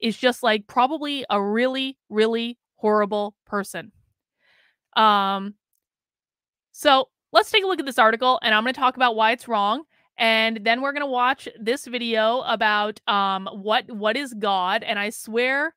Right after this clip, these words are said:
these two things are related. And I think how they're related is gonna become known as we make our way through this stream. So this is on a website called Learning Mind, which is a shitty clickbait website.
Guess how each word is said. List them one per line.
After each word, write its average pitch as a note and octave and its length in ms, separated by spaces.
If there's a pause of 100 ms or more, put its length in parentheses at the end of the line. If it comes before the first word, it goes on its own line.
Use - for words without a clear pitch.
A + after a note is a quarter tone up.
(160)
these A#3+ 260
two C4+ 220
things A#3 540 (260)
are A3+ 200
related. G#3+ 640 (540)
And G#3 120
I G#3 100
think B3+ 280
how A#3 240
they're A#3+ 180
related G#3 540
is G3+ 120
gonna G#3 180
become F#3+ 580
known G3 400 (320)
as B3+ 180
we C4 120
make A3+ 220
our A3 100
way F#3+ 160
through F#3+ 140
this F3+ 140
stream. F3+ 220
So B3 100
this E4 200
is F#4+ 100
on F4+ 160
a C#4+ 60
website A#3+ 400
called G#3+ 260
Learning A#3 300
Mind, G3+ 400 (260)
which A#3 240
is A3+ 340
a G#3+ 160
shitty D4+ 400
clickbait B3+ 440
website. G3 480